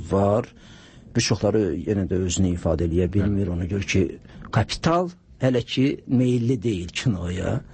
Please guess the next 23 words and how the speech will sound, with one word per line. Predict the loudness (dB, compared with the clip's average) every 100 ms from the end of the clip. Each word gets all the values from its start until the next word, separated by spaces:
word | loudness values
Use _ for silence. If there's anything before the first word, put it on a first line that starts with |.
| -16 -8
Biz | -4
Azərbaycanda | -2 0 0 2 2 2
olan, | 0 2 0 0 -6 -18 -16 -16 -6
amma | 2 2 4
indi, | 2 0
e, | 0 -2 0 0
Mədəniyyət | 0 0 0 -2
Nazirliyində | -2 -2 -4 -4 -4 -2
də | -2
müəyyən | -2 0 0
qədər, | -2 -4 -6
e, | -10 -20 -20 -20 -14 -6 -4 -4
filmlər, | -2 2 4 4 2 -2 -4 -2
gənc | 0 0 0
rejissorlar | -2 -2 -2 -2 -2
üçün | -2 -2
imkan | -2 0 0
yaradırlar, | -2 -4 -4 -4 -4 -4
filmlər | 0 2 2 0
çəksinlər, | 0 -2 0 0 0 -2
qısa | -2 -2
metrajlı | -2 -2 -4 -4
filmlər. | -2 0 0 2 0